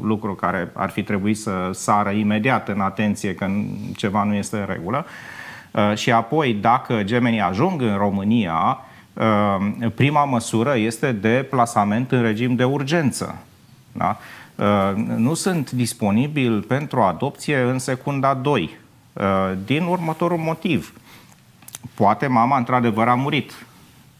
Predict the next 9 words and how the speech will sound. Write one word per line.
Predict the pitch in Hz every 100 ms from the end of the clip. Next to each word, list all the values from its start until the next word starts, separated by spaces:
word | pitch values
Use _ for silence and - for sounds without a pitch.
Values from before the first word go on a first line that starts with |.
| - -
uh, | 101 92 92 87 69 67
acolo, | 95 - 90 69 - -
dar, | 117 98 131 95 - - - - - -
uh, | 110 92
poate | - 120 123
există | 101 92 117 -
tatăl | 101 107 107 90
în | 78
viață, | 87 92 - 165 190